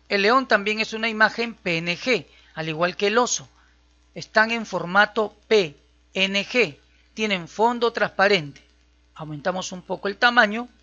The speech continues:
ajustar texto y ahora seleccionamos transparente. Estos ajustes, el estrecho y el transparente, trabajan de la misma manera, con imágenes transparentes.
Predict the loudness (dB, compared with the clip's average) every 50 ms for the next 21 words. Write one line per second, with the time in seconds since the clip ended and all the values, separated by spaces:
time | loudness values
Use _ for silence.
0 | _ _ _ _ _ _ _ _ _ _ _ _ _ _ _ _ _ _ _ _
1 | -20 -14 _ -8 -8 -8 -10 -14 -4 0 2 2 2 2 2 2 0 0 0 -4
2 | -4 -4 -6 -8 _ _ _ _ _ _ _ _ _ -6 2 4 6 8 8 6
3 | 6 4 4 0 0 0 -2 -4 0 2 2 2 0 -2 -6 -4 -2 -2 -2 0
4 | 2 2 2 2 2 0 -4 -8 -14 -20 _ _ _ _ _ _ _ _ _ _
5 | _ _ _ _ _ _ _ _ _ _ _ _ _ _ _ _ _ _ _ _
6 | _ _ _ _ _ _ _ _ _ _ _ _ _ _ _ _ 0 0 0 2
7 | 0 -2 0 -2 -2 -2 -2 -4 -4 -4 -2 -2 0 0 -2 -4 -10 _ _ _
8 | _ _ _ _ _ _ -8 -6 -6 -6 -6 -8 -2 0 2 2 2 0 -2 -4
9 | -4 -4 -6 -6 -8 -4 -2 0 2 2 0 0 -2 -4 -4 -2 0 2 2 2
10 | 2 0 0 0 0 0 -2 -4 -6 -10 -8 -6 -4 -2 -2 0 0 2 0 0
11 | -2 -4 -4 -4 -4 -4 -4 -4 0 0 0 0 -2 -4 -6 -6 -6 -6 -6 -6
12 | -2 0 0 2 2 2 0 -4 -10 -16 -20 -20 -20